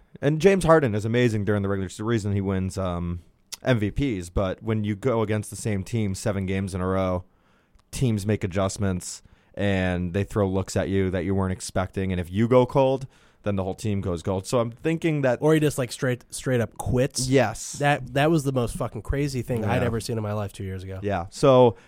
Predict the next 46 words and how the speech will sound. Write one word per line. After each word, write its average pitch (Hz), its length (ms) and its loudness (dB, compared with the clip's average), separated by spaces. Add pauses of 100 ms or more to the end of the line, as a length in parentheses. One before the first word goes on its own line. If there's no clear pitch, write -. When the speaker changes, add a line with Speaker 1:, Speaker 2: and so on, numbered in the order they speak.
(120)
Speaker 1:
maybe 139 440 6
they're 123 360 4
hoping, 120 400 6
at 92 160 -2
least 120 340 -2
with, 104 320 0
uh, 98 220 2
Russ 104 240 0
Wilson, 104 500 0 (920)
if 120 180 0
he 160 180 4
goes 143 280 6
cold, 123 500 2
let's 120 180 2
go 120 120 4
to 110 60 4
option 104 360 0
number 101 180 -4
two, 120 340 2
and 104 100 0
he 113 140 -2
can 104 140 -6
start 95 280 -6
doing 95 360 -4
the, 101 260 -4
the 104 100 -2
isolation 98 760 -4
and 92 80 -2
the 92 80 -4
one-on-one. 92 380 -2
But 98 120 0
if 104 100 -6
he 160 160 -2
gets, - 360 -2 (300)
he, 156 260 -8
he 143 120 -2
gets 135 200 0
gun 110 220 2
happy 90 540 -2
as 95 160 -6
well 95 240 2
and 92 100 -4
just 95 140 -6
starts 95 240 -4
throwing 95 320 -2
up - 180 -6